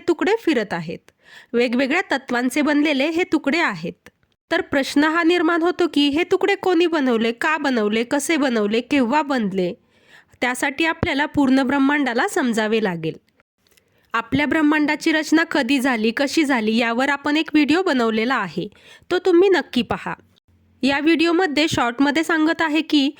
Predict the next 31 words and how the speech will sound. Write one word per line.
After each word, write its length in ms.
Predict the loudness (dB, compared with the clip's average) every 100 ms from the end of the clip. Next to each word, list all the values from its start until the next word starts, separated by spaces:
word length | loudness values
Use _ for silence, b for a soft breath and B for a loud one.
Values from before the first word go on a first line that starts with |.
| B _
पूर्ण 300 | 0 4 4
ब्रह्मांड 540 | 4 2 2 2 2 2
जेव्हा 300 | 2 0 0
बनले 580 | 0 0 2 2 0 -2 b b -2
तेव्हा 240 | 0 0
ब्रह्माद्वारे 680 | 0 0 2 0 0 0 0
सृष्टी 440 | 2 2 2 -2 0
ही 140 | 0
खाली 240 | 0 0 0
बनत 340 | 2 0 0
गेली 220 | -2 0 0
ना. 160 | 0 -4 _ _ b b b -4
ब्रह्माजींद्वारे 920 | -2 0 0 0 2 2 2 0 0
जे 140 | 0
सप्तर्षी 560 | -2 -4 -2 -2 0 0
बनवले, 520 | 2 0 0 0 0
त्यांनी 340 | 0 2 2
सात 360 | 2 -2 -2 0
लोक 160 | 0 0
बनवले. 520 | -2 0 0 0 -4 -6 B B B
आधी 380 | -4 0 0 0 -2
ते 80 |
परमतत्वांचे 880 | -2 -2 -2 -2 -4 -2 -2 -2 -2
होते 380 | 0 -2 -4 -10 -10 _ B B B -4
आणि 280 | 0 0 2
हळूहळू 520 | 2 2 2 0 0
सृष्टी 460 | 0 0 0 -2 0
बनत 360 | 0 0 -2 -2
गेली, 240 | 0 0
बनतच 540 | 0 0 0 0 -2 -6
गेली. 220 | -8